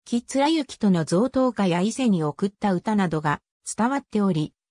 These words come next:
交流が伺われる。古今和歌集以下の直線和歌集に十五首日集。歌集に、宗行集がある。大和物語に、右京大夫として登場する。大和物語には、宗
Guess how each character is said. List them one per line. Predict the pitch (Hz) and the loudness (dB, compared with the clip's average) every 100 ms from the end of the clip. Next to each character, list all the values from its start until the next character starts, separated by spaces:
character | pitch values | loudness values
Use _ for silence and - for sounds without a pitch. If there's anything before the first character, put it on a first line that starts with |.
| - | -2
交 | 208 277 | 0 2
流 | 269 | 0
が | 262 240 | 2 2
伺 | 208 226 208 | 2 0 2
わ | 214 196 | 2 2
れ | 170 | 0
る。 | 156 - _ _ _ - | -2 -6 _ _ _ -4
古 | 196 | -2
今 | 190 262 | 0 -2
和 | 269 | 0
歌 | 262 269 | -2 -4
集 | - 247 202 | 0 0 0
以 | 226 | 0
下 | 233 | 0
の | 170 | 0
直 | - 160 - | -2 -6 -6
線 | - 277 262 | -4 -2 0
和 | 254 | -2
歌 | 285 | -2
集 | 277 240 214 | -2 0 0
に | 175 147 | 0 0
十 | 190 233 | 0 0
五 | 240 | 0
首 | 226 190 | -2 0
日 | 160 156 | 0 -2
集。 | - - 180 165 - _ _ _ | -4 -2 -2 -2 -6 _ _ _
歌 | - 202 | -2 -2
集 | - 285 277 | 0 -2 0
に、 | 254 247 - _ - | 0 -2 -4 _ 0
宗 | 190 277 | 2 2
行 | 277 247 | 0 -4
集 | - 220 202 | -4 -2 0
が | 180 165 | 0 -2
あ | |
る。 | 139 - _ _ _ _ _ | -2 -6 _ _ _ _ _
大 | 185 | 0
和 | 233 302 311 | 0 0 -2
物 | 294 294 | 0 0
語 | 277 294 240 | -2 -2 0
に、 | 196 170 175 - _ - | 0 0 -2 -6 _ -6
右 | 160 | -2
京 | 254 262 | 0 0
大 | 254 247 | 2 0
夫 | 214 208 | 0 -2
と | 190 | -2
し | - | -2
て | 175 156 | -4 -2
登 | 170 180 | 0 0
場 | - 196 | 0 -2
す | 214 - | -2 -4
る。 | 160 - _ _ _ _ _ - | -6 -6 _ _ _ _ _ -2
大 | 190 | 0
和 | 294 302 | 0 0
物 | 302 294 285 | -2 0 0
語 | 294 247 220 | -2 0 0
に | 175 180 | 2 2
は、 | 156 - _ | 0 -2 _
宗 | - | -2